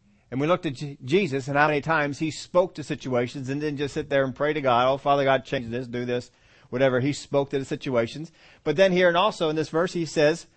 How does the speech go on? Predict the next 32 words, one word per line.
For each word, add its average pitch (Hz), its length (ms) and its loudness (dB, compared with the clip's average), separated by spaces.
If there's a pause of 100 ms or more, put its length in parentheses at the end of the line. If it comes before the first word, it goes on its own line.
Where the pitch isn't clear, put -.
(240)
"Therefore 165 400 6
I 160 80 8
say 196 240 0
to 170 80 0
you, 156 100 2
whatever 160 300 2
things 160 280 -2
you 147 140 0
ask 160 260 0
when 160 120 -2
you 151 100 -2
pray." 196 380 2 (260)
There's 151 180 0
two - 140 0
different 156 300 0
ways 160 180 0
that 170 80 -4
we 160 100 -2
go 165 140 2
about 165 280 2
this. 107 200 -4
One 151 240 2
is 156 160 0
we 143 100 -6
speak 156 300 -6
to 147 80 -8
situations 131 720 -4
and 135 100 -6
another 127 320 -2
is 127 140 -4
we 147 100 -6
pray. 165 320 0